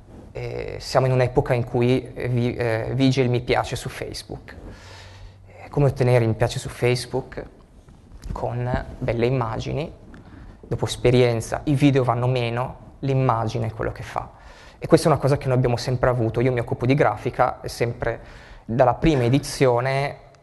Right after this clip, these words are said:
tipo la scelta del manifesto, la scelta dell'immagine per gli stampati. Cioè siamo in, comunque ci sono tantissime, l'offerta è sterminata, magari vabbè di questo tipo non così sterminata, però ci sono tante cose, bisogna emergere.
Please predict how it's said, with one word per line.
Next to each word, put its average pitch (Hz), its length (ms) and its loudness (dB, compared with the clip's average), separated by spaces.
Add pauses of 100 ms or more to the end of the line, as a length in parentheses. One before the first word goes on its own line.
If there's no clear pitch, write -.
(360)
tipo - 180 -2
la 117 80 4
scelta 123 320 2
del 123 120 4
manifesto, - 960 -6
la 110 100 -2
scelta 120 400 0
dell'immagine 120 600 0
per 120 160 0
gli 113 100 2
stampati. - 840 -6 (520)
Cioè - 160 -6
siamo 135 260 2
in, 139 220 0
comunque 127 320 2
ci - 60 -4
sono 127 140 0
tantissime, 123 680 0
l'offerta 135 540 4
è - 20 4
sterminata, 110 640 -4
magari 135 240 4
vabbè 123 240 0
di 135 100 -2 (400)
questo - 300 2
tipo 139 300 0
non 127 160 -2
così 131 180 -4
sterminata, 139 540 -2
però - 240 0 (300)
ci 147 100 -4
sono 135 160 -2
tante 120 240 -2
cose, 117 240 0
bisogna 135 420 2
emergere. 113 600 -2